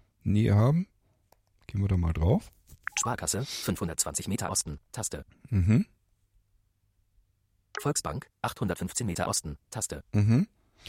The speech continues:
Speaker 1: Und hier kann ich jetzt in der Theorie einfach draufgehen und dann navigiert er mich dorthin. Wenn ich das jetzt mache, fliegt mir allerdings im Moment, wie gesagt, die App um die Ohren.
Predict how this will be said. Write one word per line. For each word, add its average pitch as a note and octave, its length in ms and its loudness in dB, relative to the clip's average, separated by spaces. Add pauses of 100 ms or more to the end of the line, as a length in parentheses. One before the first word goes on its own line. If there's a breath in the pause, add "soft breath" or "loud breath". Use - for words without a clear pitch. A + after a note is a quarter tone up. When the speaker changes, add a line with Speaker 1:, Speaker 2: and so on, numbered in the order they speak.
(180 loud breath)
Speaker 1:
Und - 140 6
hier B2+ 100 8
kann F#3+ 180 8
ich G#3 120 6
jetzt - 300 0 (220)
in F2 180 2
der D2+ 140 4
Theorie F#2 600 4 (160)
einfach A2+ 240 2
draufgehen E2+ 640 2
und B2+ 120 0
dann B2 200 4
navigiert G#2+ 460 6
er A2 100 6
mich A2 200 2
dorthin. G2+ 640 8 (520 loud breath)
Wenn - 100 0
ich F2+ 80 0
das F2 160 2
jetzt F2 180 -4
mache, G2+ 200 8
fliegt - 280 2
mir G2 60 4
allerdings F#2 260 4
im F#2+ 80 4
Moment, F2+ 340 4
wie F2 100 4
gesagt, E2+ 340 2
die - 100 0
App - 160 2
um F2 160 0
die D#2+ 120 0
Ohren. G#3 300 6